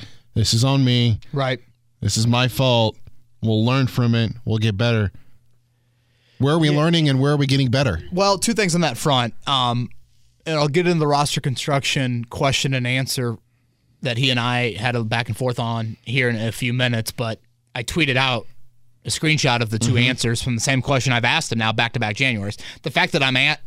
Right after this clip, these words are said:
Speaker 2: asking that question in back-to-back Januaries is, is not a good thing. The fact that he's answering it with, like, a, "That's a good question, I need to look deeper into that," i-, is probably not a good thing either for the
Speaker 1: Mm-mm.
Speaker 2: organization. I found myself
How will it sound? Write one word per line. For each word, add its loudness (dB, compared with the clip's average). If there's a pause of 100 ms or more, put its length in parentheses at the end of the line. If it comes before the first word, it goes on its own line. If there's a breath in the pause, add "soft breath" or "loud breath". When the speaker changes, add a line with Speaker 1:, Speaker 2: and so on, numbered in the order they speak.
Speaker 2:
asking -2
that -6
question -2
in 0
back-to-back -2
Januaries 0
is, -8
is -6
not 0
a 0
good 0
thing. -2 (320 loud breath)
The -4
fact 0
that 0
he's 0
answering 2
it 0
with, -2
like, -4
a, -2 (640 soft breath)
"That's 0
a -2
good 0
question, 0
I 2
need 2
to 0
look -2
deeper 0
into 2
that," 0
i-, -2
is -6
probably 0
not 0 (140)
a -4
good -2
thing 0
either 2
for -2
the 2
Speaker 1:
Mm-mm. 0
Speaker 2:
organization. -4 (1600 loud breath)
I 0
found 0
myself 0